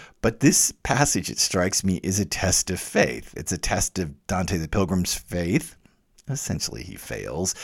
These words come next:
except for Virgil continuing to buck him up. It's a test of Virgil's faith. He passes. He knows someone's coming.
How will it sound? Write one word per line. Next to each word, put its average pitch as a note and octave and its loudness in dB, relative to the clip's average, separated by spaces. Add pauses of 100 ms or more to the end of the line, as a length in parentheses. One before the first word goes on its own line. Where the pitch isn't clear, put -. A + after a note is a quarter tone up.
(140)
except - -2
for C#3+ -8
Virgil C#3 -8 (380)
continuing D#2+ 0
to - -8
buck - -8
him B1 -10
up. - -10 (260)
It's A#2+ 2
a A2 2
test - 2
of F2 0 (100)
Virgil's F2+ 0
faith. C#3 6 (180)
He - -6
passes. - -4 (300)
He G#2 6
knows D#2+ 6
someone's G2+ 4
coming. D#2 -8